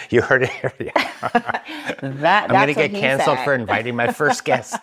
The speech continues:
Speaker 2: <laughs>
Speaker 1: We're gonna go into the shower. Um, but changing the subject a
Speaker 2: Yeah.
Speaker 1: little bit to food, 'cause food is such an important part in France, of life in France, shopping for it,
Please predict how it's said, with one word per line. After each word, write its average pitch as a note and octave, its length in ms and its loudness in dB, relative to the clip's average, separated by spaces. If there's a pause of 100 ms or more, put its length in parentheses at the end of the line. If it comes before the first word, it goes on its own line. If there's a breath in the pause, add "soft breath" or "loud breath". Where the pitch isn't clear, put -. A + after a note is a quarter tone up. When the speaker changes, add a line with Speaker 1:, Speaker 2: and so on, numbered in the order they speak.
(120)
Speaker 2:
<laughs> - 160 -6
Speaker 1:
We're A2 80 -6
gonna A#2+ 300 4
go B2 240 2
into B2 220 -2
the F#2+ 120 -4
shower. D#2+ 580 -2 (340 loud breath)
Um, G2 280 -2 (140)
but B2+ 100 0
changing E3+ 420 0
the G#2 80 2
subject G#2+ 440 -2
a - 20 -4
Speaker 2:
Yeah. F2+ 80 -2
Speaker 1:
little G2+ 160 0
bit F2+ 220 -2
to - 120 -10
food, F#2+ 520 -2 (200 loud breath)
'cause - 160 -2
food D#3+ 240 2
is D3+ 120 4
such - 240 -2
an A#2 100 -4
important F2+ 500 -2
part F#2+ 300 2
in D#2 160 -4
France, - 580 -6 (120)
of F2+ 260 0
life G2+ 320 2
in D#2+ 100 -4
France, D#2+ 500 0
shopping F#2+ 560 -2
for F2+ 300 2
it, F2 220 0